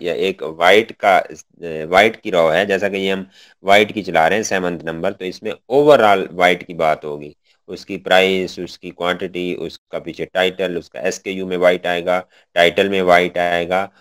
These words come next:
और आगे पिक्चर्स overall व्हाइट आएंगी। अगर यहाँ इसमें ब्लू, ग्रीन या कोई और आ जाती है, पिंक आ जाती है, तो ये आपने मिक्सअप कर दिया। अच्छा, ये यहाँ पेस्ट करेंगे, ये सेल फैल जाएगा,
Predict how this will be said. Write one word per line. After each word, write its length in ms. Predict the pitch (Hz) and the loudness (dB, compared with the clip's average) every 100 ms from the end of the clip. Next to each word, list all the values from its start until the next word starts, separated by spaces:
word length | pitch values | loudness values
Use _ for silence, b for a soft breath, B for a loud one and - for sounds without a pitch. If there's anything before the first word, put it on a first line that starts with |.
| _ | _
और 120 | 87 85 | 0 2
आगे 220 | 85 82 | 2 -2
पिक्चर्स 540 | 92 87 101 95 90 | -6 -10 -4 -4 -4
overall 500 | - 87 90 85 82 | -6 0 4 4 2
व्हाइट 300 | 82 85 82 | 2 2 2
आएंगी। 380 | 82 82 90 95 | -2 -2 -4 -8
अगर 300 | 85 85 82 | -8 -6 -4
यहाँ 220 | 80 78 | -2 -4
इसमें 320 | 78 - 82 | -6 -10 -14
ब्लू, 320 | 80 87 87 82 | -8 -4 -4 -4
ग्रीन 380 | 82 82 82 | -4 -4 -6
या 80 | 80 | -8
कोई 200 | - 80 | -10 -4
और 200 | 85 95 | 0 4
आ 120 | 90 | 4
जाती 300 | 87 85 - | 2 0 -2
है, 60 | 82 | -10
पिंक 300 | - 95 95 | -8 -8 -2
आ 60 | 90 | -2
जाती 300 | 85 82 90 | -2 -4 -6
है, 200 | 95 _ b b 92 | -6 _ b b -4
तो 60 | |
ये 100 | 90 | 2
आपने 320 | 85 80 98 | 4 4 -2
मिक्सअप 460 | 87 80 - 80 - | -4 -6 -6 -10 -8
कर 160 | 78 73 | -10 -8
दिया। 180 | 78 | -6
अच्छा, 140 | 76 80 | -6 -6
ये 200 | 85 101 | -2 0
यहाँ 200 | 95 95 | 2 0
पेस्ट 300 | 92 101 - | 0 -2 -2
करेंगे, 320 | 104 104 104 | -6 -4 -4
ये 180 | 90 80 | -4 -4
सेल 200 | 82 78 | -4 -6
फैल 320 | - 90 95 | -2 -2 2
जाएगा, 460 | 95 95 101 110 | 2 2 2 -2